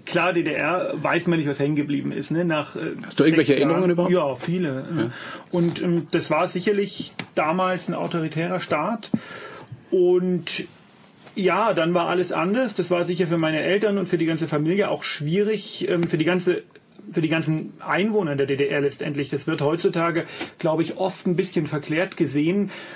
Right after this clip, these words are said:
Speaker 1: Da war halt dann die Wende und dann, äh, ging's den ganzen, äh, Ossis plötzlich gut. Das war sicher so und es ging denen wirtschaftlich sicher auch gut, aber man darf nicht vergessen,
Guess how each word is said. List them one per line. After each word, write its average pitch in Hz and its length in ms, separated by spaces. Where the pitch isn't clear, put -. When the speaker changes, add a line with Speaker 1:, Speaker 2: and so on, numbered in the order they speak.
Speaker 1:
Da 160 200
war 170 140
halt 175 160
dann 160 100
die 151 140
Wende 196 560
und 175 320
dann, 160 420
äh, 156 440
ging's 170 260
den 160 160
ganzen, 160 440
äh, 165 380
Ossis 180 380
plötzlich 160 480
gut. 190 320
Das 139 160
war 160 220
sicher 208 300
so 202 260
und 190 160
es 160 100
ging 185 200
denen 180 160
wirtschaftlich 175 460
sicher 185 280
auch - 180
gut, 190 240
aber 170 220
man 165 320
darf 147 200
nicht 190 180
vergessen, 170 520